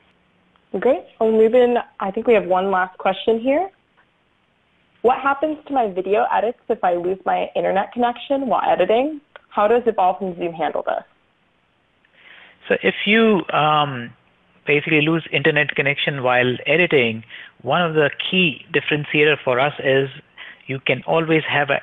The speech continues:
Speaker 2: edit proxy checked out into your local drive. So you do not need a connection to stream the proxy or the asset. So you could be sitting in, in your basement and editing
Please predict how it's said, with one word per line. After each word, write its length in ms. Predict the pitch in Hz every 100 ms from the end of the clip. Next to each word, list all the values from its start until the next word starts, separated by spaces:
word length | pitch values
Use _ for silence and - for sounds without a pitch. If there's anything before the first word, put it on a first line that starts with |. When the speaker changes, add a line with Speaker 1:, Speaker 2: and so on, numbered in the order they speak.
| -
Speaker 2:
edit 220 | 135 165 _ -
proxy 520 | 117 113 - 214 214 _ _ _ _ _
checked 280 | - 135 -
out 280 | 143 151 147 -
into 300 | 135 135 131
your 200 | 127 123
local 380 | 117 117 120
drive. 360 | 113 113 113 117 -
So 60 | 123
you 160 | 123 123
do 180 | 127
not 320 | 123 135 156 135
need 320 | 127 135 131
a 100 | 113
connection 560 | 117 135 143 - 147 123
to 100 | 120
stream 340 | - 135 135 135
the 80 | 110
proxy 580 | 139 127 - 127 123
or 300 | 123 127 117
the 220 | 113 113 131
asset. 400 | 123 - - - - - _ -
So 60 |
you 140 | 123 170
could 180 | 143 127
be 440 | 127 120 123 123 - -
sitting 380 | 143 131 127 127
in, 160 | 123 123
in 180 | 120 120
your 180 | 113
basement 480 | 120 160 - 139 135
and 200 | 117 110
editing 640 | 131 131 131 120 117 123